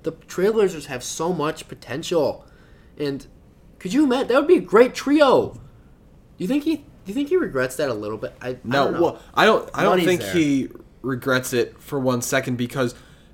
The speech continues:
Speaker 2: when he left,
Speaker 1: It was the right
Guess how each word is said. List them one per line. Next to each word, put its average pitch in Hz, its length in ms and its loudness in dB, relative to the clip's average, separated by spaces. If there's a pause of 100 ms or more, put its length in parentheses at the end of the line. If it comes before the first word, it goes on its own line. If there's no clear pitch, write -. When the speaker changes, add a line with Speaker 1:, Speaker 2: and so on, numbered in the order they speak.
(100)
Speaker 2:
when 170 240 0
he 175 220 -4
left, 123 640 -2 (960)
Speaker 1:
It 151 80 -2
was 135 160 -2
the 131 80 -4
right 131 140 2